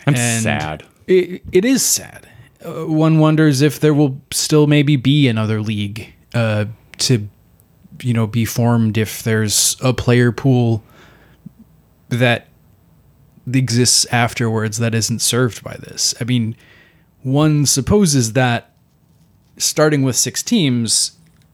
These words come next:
Speaker 2: y-, you would then expand probably pretty quickly, considering that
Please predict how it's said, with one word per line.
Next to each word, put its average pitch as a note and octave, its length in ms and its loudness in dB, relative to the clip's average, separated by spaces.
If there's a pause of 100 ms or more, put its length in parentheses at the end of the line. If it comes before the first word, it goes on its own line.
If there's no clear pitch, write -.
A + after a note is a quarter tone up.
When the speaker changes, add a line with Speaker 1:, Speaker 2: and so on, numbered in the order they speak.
(160)
Speaker 2:
y-, - 160 -18 (180)
you C#3 340 0
would A#2+ 640 -2
then A2+ 480 -2 (880)
expand C3+ 680 2
probably G#2+ 680 -2
pretty A2 320 -2
quickly, A2 420 -4
considering G#2+ 600 0
that G2+ 220 -4